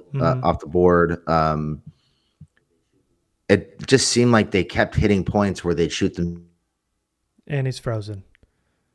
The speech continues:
Speaker 1: A little bit more organized, a little bit more prepared, more disciplined coming out of a bye week. You know, they spent two weeks working on running the ball,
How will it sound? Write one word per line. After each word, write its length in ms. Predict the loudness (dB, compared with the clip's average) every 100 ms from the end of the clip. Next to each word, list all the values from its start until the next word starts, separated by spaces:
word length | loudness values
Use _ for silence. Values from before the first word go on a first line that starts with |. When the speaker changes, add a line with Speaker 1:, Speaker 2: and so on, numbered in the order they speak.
| _ _ _ -14
Speaker 1:
A 120 | -10 -10 -12 -12 -2 2
little 80 |
bit 160 | 4 2
more 160 | 2 2
organized, 680 | 4 4 2 2 0 -2 -2
a 40 |
little 160 | 0 0
bit 80 |
more 160 | 2 0
prepared, 640 | 0 0 2 4 4 0 0
more 200 | 0 0
disciplined 540 | -2 -6 -6 -6 -6
coming 220 | -4 -2
out 100 | -2
of 60 | -2
a 40 |
bye 240 | -2 0 0
week. 280 | -4 -6
You 60 | -8
know, 80 | -6
they 160 | -4
spent 400 | -4 -4 -4 -4 -10 _ _ _ _ _ -6
two 240 | 4 6
weeks 340 | 6 4 2 2
working 360 | 2 2 0
on 180 | 2 2
running 280 | 2 2 2
the 60 |
ball, 480 | 4 4 4 2 -2